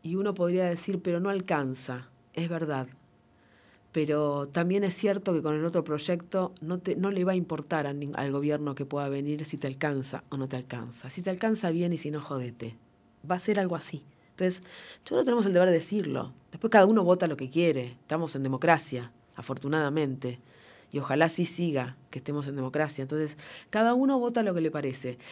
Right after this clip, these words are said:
pero tiene que tener toda la información para decidir a quién votar. Toda la información y toda la historia. No una foto de un momento. Porque debemos, estamos obligados como ciudadanos y ciudadanas a, a tener esa historia.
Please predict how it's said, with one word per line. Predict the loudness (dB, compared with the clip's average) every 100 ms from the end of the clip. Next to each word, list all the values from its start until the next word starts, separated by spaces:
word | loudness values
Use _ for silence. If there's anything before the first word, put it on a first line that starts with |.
| -12 0
pero | 2
tiene | 2 2 2
que |
tener | 2 2 2
toda | 0
la | -2
información | -4 -6 -6 -4 -4 -4
para | -8
decidir | -8 -8 -6 -6
a |
quién | -8 -10
votar. | -8 -8 -10 _ _ _ 2
Toda | 4 6 2
la | -4
información | -8 -10 -10 -10 -12 -14 -16 -8
y | -4
toda | 4 4 4
la |
historia. | -4 -6 -6 -6 -8 -12 -16 _ _ _ _ _ _ _ -2
No | 2
una | 2 -2 -6
foto | -2 -2 -2 -4
de | -4
un |
momento. | -4 -6 -6 -8 -10 -14 -14 _ _ _ _ _ _ -6
Porque | -6 -2 -2 -2 -2 4
debemos, | 4 6 4 4 0 -6 -10 -14 -18 _ _ _ _ _ -16
estamos | -2 0 0 -2
obligados | -4 -2 2 2 0
como | -6 -8
ciudadanos | -6 -2 0 0 -2
y |
ciudadanas | -4 0 0 0
a, | -4 -6 -20 -20 -6
a | -4
tener | -2 -2 -2
esa | -4
historia. | -8 -8 -8 -8 -12